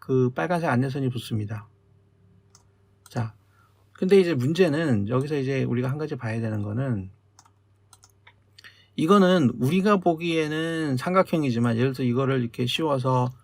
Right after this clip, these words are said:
어, 뭐 그룹화 같은 걸 했다고 하더라도 이거 자체를 우리가 도형처럼 어떤 뭐 가운데를 색깔을 넣거나 이렇게 할 수는 없거든요. 이거를 그냥 이 상태로만 쓴다면 상관이 없는데,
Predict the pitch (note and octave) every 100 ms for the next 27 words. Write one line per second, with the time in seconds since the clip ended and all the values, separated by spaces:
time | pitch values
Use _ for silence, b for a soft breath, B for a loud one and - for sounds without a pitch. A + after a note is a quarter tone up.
0 | b b _ A#2+ G#2+ - - _ _ _
1 | _ _ _ _ _ _ B2 B2 A#2 -
2 | E3 F#3 F#3 E3 D#3 D3+ C#3 C3+ C#3 C#3
3 | C#3+ D#3 C#3+ A2 G2 A2+ G#2+ G2 _ _
4 | _ _ _ _ _ _ - D3 F#3+ C3
5 | C3 - D#3+ D#3+ D#3 D#3+ D#3 D3 C#3+ -
6 | C#3+ B2+ B2+ C#3+ E3+ E3+ - A#2 A2+ A2+
7 | F#2 - _ _ _ _ _ _ _ _
8 | - B2 A#2+ A2+ A2+ - - B2 C#3+ C#3
9 | C3+ B2+ B2+ F3+ - F#3 E3 A2 - A2
10 | G#2+ G2+ C3+ D#3+ D#3 F3 - F3 A2 B2
11 | A#2 G#2 G2+ G#2 C3 D3 E3+ F3 D3+ D#3
12 | B2 C3 F3+ F3 F3+ E3+ D#3+ E3+ E3 D#3
13 | D#3+ D#3+ D3+ A2+ A2 B2 D3+ A2